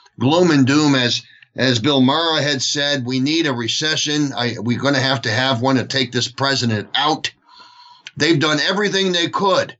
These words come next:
to bring about an economic collapse in these Democrat cities. I mean, literally, they've, they've, they've gone as far as to not even let the kids back to school, uh, in, in some of these states. And they've scared the public. I mean, they've literally con-, convinced people that,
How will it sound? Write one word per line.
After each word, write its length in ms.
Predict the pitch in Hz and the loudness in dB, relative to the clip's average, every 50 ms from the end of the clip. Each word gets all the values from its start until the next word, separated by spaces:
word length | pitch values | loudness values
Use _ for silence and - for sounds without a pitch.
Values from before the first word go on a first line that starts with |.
| _ _ _ _ _ _ _ _ _ | _ _ _ _ _ _ _ _ _
to 100 | - 123 | -4 -2
bring 240 | 104 131 147 151 147 | 0 2 2 2 2
about 320 | 143 131 135 135 135 127 | 2 0 2 2 2 2
an 100 | 123 131 | 2 2
economic 480 | 147 139 - 127 127 131 127 127 120 123 | 0 0 -2 0 0 2 2 2 2 0
collapse 520 | - 123 123 123 120 110 98 - - - | 0 2 2 2 2 0 0 -2 -4 -2
in 60 | 117 110 | -2 0
these 160 | 113 110 107 | 0 0 0
Democrat 480 | 117 131 123 117 120 120 120 107 - | 0 2 2 2 0 0 -2 -2 -2
cities. 360 | - - 120 107 98 95 117 117 | -2 -2 -2 -2 -2 -2 -2 2
I 40 | 113 | 4
mean, 180 | 120 120 120 | 4 4 4
literally, 420 | 120 160 214 208 185 151 131 127 123 | 4 4 4 4 4 4 4 4 2
they've, 220 | 120 120 113 117 - - - - - _ - | 2 2 0 -2 -6 -12 -20 -20 -20 _ 0
they've, 200 | 131 139 135 101 | 0 0 2 0
they've 240 | 139 139 135 113 | 0 -2 -2 -2
gone 220 | 101 147 160 170 170 | -2 -2 -2 -2 -2
as 120 | 143 - | -4 -4
far 340 | - - 160 165 170 175 170 | -4 -4 -4 -2 0 -2 -2
as 100 | 147 127 | -2 -2
to 80 | 139 139 | -4 -4
not 200 | 156 156 165 170 | -4 -2 -2 -2
even 160 | 156 160 156 | -2 -2 -2
let 160 | 156 147 123 | -4 -4 -6
the 60 | 131 | -8
kids 240 | 113 - 180 156 123 | -4 -4 -4 -4 -2
back 300 | 117 156 156 160 - - | -4 -4 -4 -4 -6 -6
to 80 | 139 131 | -6 -6
school, 640 | - - - 196 214 247 277 262 180 - - - _ _ _ _ _ _ _ _ _ _ _ _ _ _ _ _ - | -6 -2 0 0 0 2 2 0 0 -2 -4 -10 _ _ _ _ _ _ _ _ _ _ _ _ _ _ _ _ -2
uh, 280 | 120 123 123 120 120 107 | 0 0 0 0 0 -2
in, 160 | 120 123 120 | -2 -2 -2
in 120 | 113 120 | -4 -4
some 180 | 117 - 135 123 | -2 0 0 2
of 40 | 117 | 0
these 180 | 110 104 - | 0 0 -2
states. 260 | - 131 113 110 113 135 | -2 -2 -2 -2 0 0
And 80 | 156 160 | 0 0
they've 120 | 160 - | 0 -2
scared 480 | - - - - 175 196 233 240 226 175 | -2 -4 -4 -4 -2 0 0 0 0 0
the 100 | 147 - | -4 -4
public. 440 | - - - 170 139 127 104 - | -2 -2 -2 0 0 -2 -2 -2
I 40 | 113 | -2
mean, 160 | 120 127 127 | 0 0 2
they've 120 | 127 117 110 | 0 2 2
literally 500 | 143 165 214 226 220 202 190 170 165 139 | 2 2 2 4 4 2 4 2 2 0
con-, 360 | - - 123 123 117 117 - - _ _ _ | 2 2 2 2 2 0 -6 -14 _ _ _
convinced 720 | - 147 143 135 120 113 165 202 214 202 - - - - | 0 4 4 4 4 4 4 2 2 2 0 -4 -6 -8
people 680 | - - 190 190 185 - 127 113 110 113 113 113 - - - - _ - - _ _ _ | -4 -2 0 0 2 2 2 4 4 2 2 0 -4 -14 -20 -20 _ -20 -20 _ _ _
that, 460 | - 107 117 143 147 143 139 123 - | -2 0 2 2 2 0 -2 -4 -4